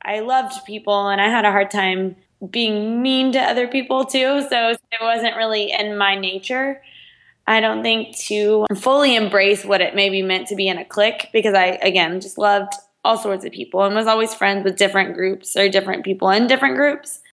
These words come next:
But at the end of my fourth grade year,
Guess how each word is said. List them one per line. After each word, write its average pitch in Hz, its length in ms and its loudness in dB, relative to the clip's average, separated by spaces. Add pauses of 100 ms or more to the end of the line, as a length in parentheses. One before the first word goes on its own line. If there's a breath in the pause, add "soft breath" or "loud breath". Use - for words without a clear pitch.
(280)
But 240 520 2 (100)
at 226 200 -2
the - 120 -6
end 262 160 -4
of 277 80 -2
my 254 240 -2 (100)
fourth 233 280 -4
grade 220 260 0
year, 214 520 2